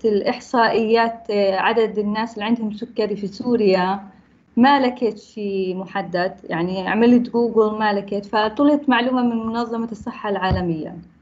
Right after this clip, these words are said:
وكان بعطيكم أرقام كيف أعداد الناس في العالم اللي عندهم سكري. يعني مثلًا في الولايات المتحدة الأمريكية ثلاثين في المية من الشعب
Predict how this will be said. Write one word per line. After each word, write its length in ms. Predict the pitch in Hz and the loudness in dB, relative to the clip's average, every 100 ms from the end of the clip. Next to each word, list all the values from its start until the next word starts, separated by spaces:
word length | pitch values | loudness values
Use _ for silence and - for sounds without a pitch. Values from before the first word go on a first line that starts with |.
| _ _ _ _ _ _ _ - | _ _ _ _ _ _ _ -2
وكان 360 | 202 254 302 311 | -2 2 2 2
بعطيكم 480 | 311 320 302 277 254 | 2 0 -2 -2 -2
أرقام 420 | 254 285 285 254 | -2 -2 0 -2
كيف 440 | - 285 285 - - | 2 2 2 -4 -10
أعداد 680 | - - 196 208 247 254 226 | -8 -4 -2 0 2 2 -2
الناس 680 | 214 214 226 240 247 240 | -6 -4 -2 0 0 -2
في 80 | - | -4
العالم 680 | 220 190 214 226 226 233 226 - - | -2 2 2 2 0 -2 -4 -12 -8
اللي 140 | 202 208 | -4 -2
عندهم 340 | 214 226 226 | -2 0 0
سكري. 600 | - 220 - 185 - 156 - _ _ _ - | 0 -8 -4 -4 -4 -8 -14 _ _ _ -2
يعني 140 | 226 | 2
مثلًا 200 | 311 330 | 4 4
في 100 | 294 | 2
الولايات 440 | 277 277 285 294 277 | 0 2 2 2 -2
المتحدة 500 | 262 254 254 254 233 | -4 -4 -8 -6 -4
الأمريكية 880 | 233 233 233 - 226 208 196 202 - - _ _ _ | -2 -4 -4 -6 -4 -2 -2 -4 -8 -20 _ _ _
ثلاثين 420 | 254 240 240 320 294 | 2 2 4 6 6
في 160 | 269 | 4
المية 640 | 247 247 247 254 233 208 196 | -2 0 2 2 2 0 -2
من 180 | 220 | 0
الشعب 680 | 247 - 254 233 226 240 247 | 0 0 -2 0 2 0 -4